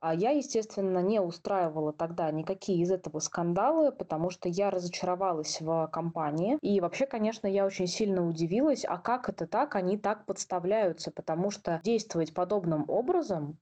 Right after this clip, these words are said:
сейчас – это абсолютные риски для компании. То есть, если бы я была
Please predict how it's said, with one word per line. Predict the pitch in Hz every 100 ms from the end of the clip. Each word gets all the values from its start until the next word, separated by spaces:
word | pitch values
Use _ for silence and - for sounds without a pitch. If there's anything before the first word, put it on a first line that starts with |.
| _
сейчас – | - 190 180 - 165 285 - - -
это | 165 185 - 196 185 165
абсолютные | 170 - 180 240 202 180
риски | 196 - 175
для | 156
компании. | 151 156 151 147 143 139
То | -
есть, | 147 143 -
если | 175 180
бы | 160
я | 165 185 175
была | 170 180 175